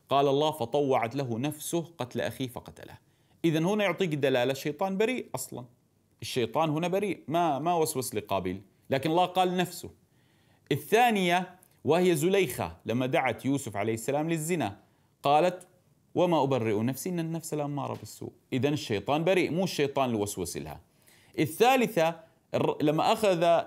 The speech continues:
إخوة يوسف يوسف، ماذا قال ي-، يعقوب عليه السلام؟ "بل سولت لكم أنفسكم أمرا"، ما قال: "شيطانكم"، فالشيطان بريء.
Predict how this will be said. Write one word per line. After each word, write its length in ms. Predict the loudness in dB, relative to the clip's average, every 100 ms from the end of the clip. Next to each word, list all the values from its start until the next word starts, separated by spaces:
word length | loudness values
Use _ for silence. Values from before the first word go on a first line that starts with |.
| -2
إخوة 440 | -4 -2 0 0 -2
يوسف 520 | -2 0 0 -2 -2
يوسف، 560 | 0 0 0 -4 -8 -16 _ _ _ 0
ماذا 240 | 2 2
قال 260 | 2 2 4
ي-، 220 | 2 0 -6
يعقوب 580 | -4 -2 0 -2 -2 -2
عليه 220 | 0 0
السلام؟ 420 | -2 -4 -2 -2 0
"بل 180 | -2
سولت 540 | 0 0 2 2 0 -2
لكم 260 | -2 -2 -4
أنفسكم 580 | -6 -6 -8 -4 -2 2
أمرا"، 440 | 2 2 2 2
ما 140 | 2 2
قال: 240 | 2 0
"شيطانكم"، 640 | 0 0 2 2 2 -2 -4
فالشيطان 640 | -6 -4 -4 0 0 2
بريء. 380 | 4 4 2